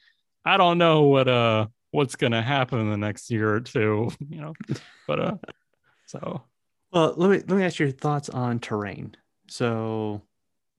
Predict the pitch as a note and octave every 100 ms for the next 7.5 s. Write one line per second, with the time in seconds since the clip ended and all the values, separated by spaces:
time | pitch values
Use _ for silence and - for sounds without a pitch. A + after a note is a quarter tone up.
0 | - _ _ - C#3+ E3 D3 - D#3 D3
1 | C#3+ C3+ C3 - A2 - A2+ A2 G#2+ A2
2 | A2 G#2 G#2 G2+ - A2 G#2+ G2+ F#2 -
3 | _ - A2+ A2+ - G#2+ G#2+ - A2+ G#2
4 | G#2 G2 - G2 - - - - F2 _
5 | _ _ _ _ _ _ _ _ _ _
6 | _ _ - A#2+ G#2+ G2+ G2+ G#2 A#2 -
7 | - C#3+ C3+ B2